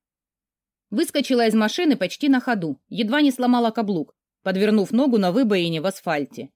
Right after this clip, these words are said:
и, прихрамывая, кое-как допрыгала до входа в бар. Внутри, как и ожидалось, было многолюдно. Лето, вечер пятницы, центр города, популярное заведение. Что тут ещё сказать?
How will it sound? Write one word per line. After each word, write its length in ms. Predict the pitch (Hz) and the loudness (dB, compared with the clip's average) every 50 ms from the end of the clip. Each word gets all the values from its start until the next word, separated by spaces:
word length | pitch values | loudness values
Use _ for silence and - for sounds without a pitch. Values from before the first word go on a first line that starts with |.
| _ _ | _ _
и, 100 | - 202 | -8 -6
прихрамывая, 760 | - 185 175 - 226 254 302 311 294 285 247 269 262 247 247 | -4 -4 -6 -2 0 0 2 4 4 4 2 2 0 0 -2
кое-как 600 | 247 _ - 269 226 208 180 - - 233 294 269 208 | -4 _ -2 0 2 2 0 0 0 0 0 0 0
допрыгала 520 | 196 180 - 220 285 254 254 247 233 226 | -2 -2 -2 -2 -2 0 0 0 0 0
до 120 | 175 170 151 | 0 -2 -4
входа 320 | - - 190 185 180 180 | -6 -6 -6 -4 -4 -4
в 100 | 151 151 | -6 -6
бар. 320 | 131 156 139 123 - _ _ _ _ _ _ _ _ _ _ _ _ _ _ _ _ _ _ _ _ _ _ _ _ _ - | -8 -8 -8 -8 -10 _ _ _ _ _ _ _ _ _ _ _ _ _ _ _ _ _ _ _ _ _ _ _ _ _ -2
Внутри, 360 | 180 233 277 - 330 359 359 | 0 0 2 2 0 -2 -2
как 200 | - 233 - - | -2 -2 -2 0
и 40 | 196 | 0
ожидалось, 600 | 185 190 196 214 214 294 339 349 330 302 294 262 | 0 0 0 -2 0 0 0 2 2 0 0 0
было 280 | 202 185 254 285 269 254 | -2 0 0 2 2 4
многолюдно. 840 | 247 240 233 214 226 226 220 220 202 160 131 131 131 120 127 - _ _ _ _ _ _ _ - | 4 2 2 2 0 0 0 0 -2 -2 -4 -6 -6 -6 -8 -12 _ _ _ _ _ _ _ -6
Лето, 500 | 202 214 233 277 302 285 - 139 127 - _ _ - | -4 -2 0 0 0 -2 -4 -8 -10 -10 _ _ -8
вечер 340 | 175 208 202 185 - 196 175 | -4 -4 -2 -2 -2 -6 -6
пятницы, 800 | - - 190 202 226 226 226 220 202 - - - 190 190 185 _ _ _ _ | -4 -2 -2 0 0 0 -2 -4 -4 -4 -6 -10 -8 -10 -10 _ _ _ _
центр 340 | - 302 311 302 - 190 147 | -4 -2 -2 0 -2 -2 -4
города, 560 | 135 160 185 190 180 180 170 160 160 160 - _ _ _ - | -4 -4 -2 -2 0 -2 -2 -4 -6 -8 -8 _ _ _ -8
популярное 640 | 165 160 - 175 180 208 294 - 277 233 196 175 156 | -8 -8 -6 -4 -2 0 0 2 2 2 0 0 -2
заведение. 760 | 156 156 143 151 139 131 151 151 147 147 135 127 131 143 - _ _ | -2 -4 -4 -6 -8 -6 -6 -4 -2 -2 -4 -4 -6 -10 -14 _ _
Что 240 | - - - 370 285 | -16 -8 -6 -6 -4
тут 180 | - 180 - | -4 -6 -6
ещё 240 | 180 160 - - 135 | -8 -8 -6 -8 -8
сказать? 560 | - - - 139 139 - 139 127 120 _ _ | -10 -10 -12 -12 -12 -10 -10 -12 -14 _ _